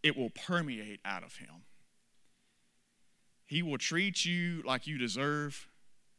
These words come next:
to be treated. Let, let me, let me add this on kind of as a sidebar, just a, a, something to consider.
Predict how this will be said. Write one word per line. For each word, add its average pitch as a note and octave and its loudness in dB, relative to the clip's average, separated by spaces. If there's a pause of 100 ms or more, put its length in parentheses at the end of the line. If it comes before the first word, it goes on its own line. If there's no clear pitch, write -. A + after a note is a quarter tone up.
(220)
to C3 -6
be A#2+ 4
treated. G2+ -6 (640)
Let, C#3+ -2
let D3 -4
me, C3+ 0
let C3+ -4
me B2+ 2
add A2+ 2
this A2 0
on G#2+ -6
kind B2+ -2
of G#2+ -4
as A2 -2
a G#2+ -2
sidebar, G2 0
just G#2 0
a, G#2 -2
a, A2 -6 (260)
something C3 -2
to D3 0
consider. G#2 2